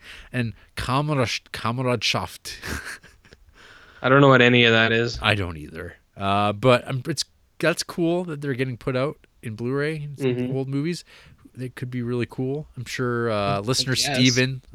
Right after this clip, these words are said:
Speaker 1: who's probably way more into this than, uh, either of us, but neat. Uh, where's
Speaker 2: Hmm.
Speaker 1: my fucking Silence of the Lambs Blu-ray that was teased, like, a few weeks ago, Criterion? Come on.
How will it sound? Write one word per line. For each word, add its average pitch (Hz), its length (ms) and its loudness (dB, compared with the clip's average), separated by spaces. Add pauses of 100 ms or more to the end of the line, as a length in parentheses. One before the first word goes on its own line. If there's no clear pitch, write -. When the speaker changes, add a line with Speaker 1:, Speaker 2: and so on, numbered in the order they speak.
(100)
Speaker 1:
who's 131 240 -10
probably 117 320 -4
way 107 160 -4
more 104 200 -4
into 107 160 -6
this 110 240 -10
than, 90 440 -8
uh, 82 240 -2
either 95 220 -4
of 95 60 -8
us, - 320 -8 (600)
but 113 200 4 (640)
neat. 151 520 -4 (120)
Uh, 120 300 2
where's 147 440 2
Speaker 2:
Hmm. 135 80 -6
Speaker 1:
my 120 340 0 (320)
fucking 131 360 -6
Silence 123 380 -2
of 120 60 -8
the 120 80 -4
Lambs 131 340 -2
Blu-ray 104 480 2
that 87 160 -6
was 90 160 -4
teased, 85 720 -8 (140)
like, 87 400 -6 (260)
a 104 60 -10
few 101 200 -4
weeks 92 200 -4
ago, 87 240 -4
Criterion? 92 680 -6
Come 131 160 -6
on. 101 260 -4